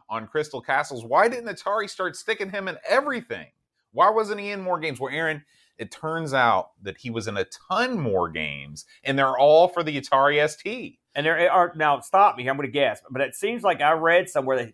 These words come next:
Speaker 2: or, or doesn't he start in some educational stuff?
Speaker 1: Bentley Bear's General Store.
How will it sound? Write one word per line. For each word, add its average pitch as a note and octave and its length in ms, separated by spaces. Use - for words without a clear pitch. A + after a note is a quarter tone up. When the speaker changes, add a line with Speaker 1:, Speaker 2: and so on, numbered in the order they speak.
Speaker 2:
or, D3+ 240
or C#3 100
doesn't E3+ 260
he F3+ 120
start E3+ 240
in - 60
some B2+ 120
educational C#3 720
stuff? E3+ 400
Speaker 1:
Bentley A3 360
Bear's G3+ 380
General G3 440
Store. F#2+ 460